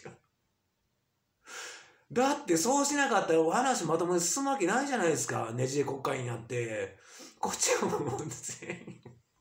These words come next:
真面目に話してなくて。もう無理や。もう笑って。もう無理設定多すぎます、本当に。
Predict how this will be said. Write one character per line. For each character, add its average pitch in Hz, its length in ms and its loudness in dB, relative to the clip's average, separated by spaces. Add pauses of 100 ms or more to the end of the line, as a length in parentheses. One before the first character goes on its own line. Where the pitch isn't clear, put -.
(1700)
真 170 120 -4
面 160 160 -4
目 104 60 -8
に - 60 -2
話 180 500 -6
し - 100 -8
て 123 60 -12
な - 80 -10
く - 180 -20
て。 - 560 -4
も 226 60 -4
う - 240 2
無 - 80 -2
理 170 180 0
や。 123 140 -6
も - 180 -4
う - 80 -6
笑 175 260 -2
っ - 120 -16
て。 - 100 -20 (3250)
も 110 100 -2
う 110 40 -2
無 160 160 2
理 240 80 2
設 247 280 -2
定 113 100 -2
多 135 300 0
す 180 140 -4
ぎ 196 60 -4
ま 208 140 -6
す、 208 120 -4
本 143 240 0
当 110 120 -6
に。 95 260 -12